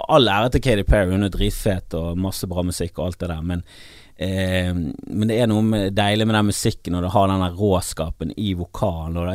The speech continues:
jeg synes, jeg, jeg synes jeg skjø-, eh, hørte alt det i,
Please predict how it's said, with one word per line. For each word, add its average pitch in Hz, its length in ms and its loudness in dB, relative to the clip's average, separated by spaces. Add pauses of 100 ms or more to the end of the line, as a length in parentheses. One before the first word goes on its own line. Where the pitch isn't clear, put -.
jeg - 60 -4
synes, 131 180 2
jeg, 123 320 4
jeg 131 80 -2
synes 160 240 -2
jeg 117 160 -2
skjø-, - 160 0
eh, 107 480 0
hørte - 400 -2
alt 104 320 -2
det 98 180 -2 (140)
i, 85 340 -4